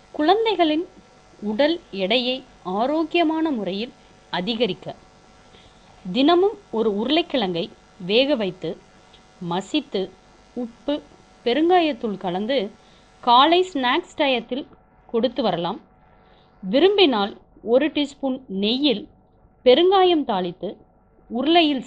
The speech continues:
சேர்த்தும் கொடுக்கலாம். காலை அல்லது மாலை ஸ்நாக்ஸ் வேளையிலும் தரலாம்.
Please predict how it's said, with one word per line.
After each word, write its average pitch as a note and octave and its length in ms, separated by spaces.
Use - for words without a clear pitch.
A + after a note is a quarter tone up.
சேர்த்தும் A#3+ 500
கொடுக்கலாம். D#3+ 500
காலை A#3 420
அல்லது G3+ 400
மாலை A3 580
ஸ்நாக்ஸ் A#3 480
வேளையிலும் G#3+ 580
தரலாம். D#3+ 400